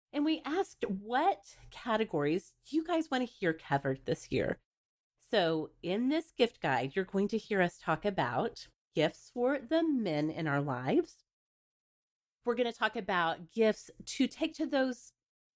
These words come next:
crazy holiday party gift ex-, exchanges. Depending on where you live, they might be called different things. Lots of people call them white elephant gift exchanges. Sometimes they're called, like, a dirty Santa exchange.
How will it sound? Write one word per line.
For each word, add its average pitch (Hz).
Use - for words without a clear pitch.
crazy 330
holiday 240
party 254
gift 208
ex-, 202
exchanges. 208
Depending 330
on 247
where 214
you 220
live, 170
they 190
might 175
be 180
called 170
different 165
things. 165
Lots 160
of 180
people 156
call 151
them 151
white 156
elephant 269
gift 247
exchanges. 208
Sometimes 165
they're 151
called, 147
like, 135
a -
dirty 139
Santa 240
exchange. 190